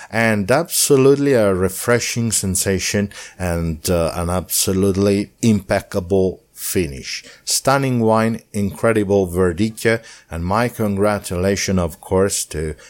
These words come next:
Garofoli Winery, to Doctor Carlo Garofoli, who made the wine, and of course, the Garofoli family for this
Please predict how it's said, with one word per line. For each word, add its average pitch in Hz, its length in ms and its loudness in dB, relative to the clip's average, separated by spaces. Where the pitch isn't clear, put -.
Garofoli 87 560 -2
Winery, 123 680 2
to 82 100 -8
Doctor 85 480 -4
Carlo 98 460 0
Garofoli, 90 640 -2
who 82 160 -8
made 85 320 -4
the 87 80 -6
wine, 139 400 0
and 92 80 0
of 87 180 -4
course, 82 400 -2
the 95 60 -4
Garofoli 92 640 2
family 101 540 0
for 92 280 -2
this 92 420 -2